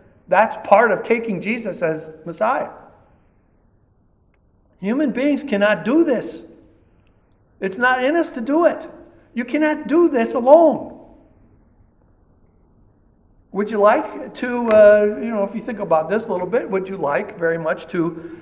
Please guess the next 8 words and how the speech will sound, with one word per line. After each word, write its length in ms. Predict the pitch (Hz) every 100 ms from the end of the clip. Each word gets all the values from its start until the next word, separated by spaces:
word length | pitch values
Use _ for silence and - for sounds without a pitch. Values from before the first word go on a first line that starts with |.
| -
confirm 680 | - 220 202 - 156 160 214
for 180 | 220 240
yourself 720 | 226 202 - 151 160 240 - - - _ _ _ _
the, 180 | - 185
uh, 760 | 180 170 - 170 165 160 - -
your 160 | 185
necessary 760 | 175 190 196 208 196 202 190 185
condemnation 1160 | - - 196 190 175 156 156 226 254 247 -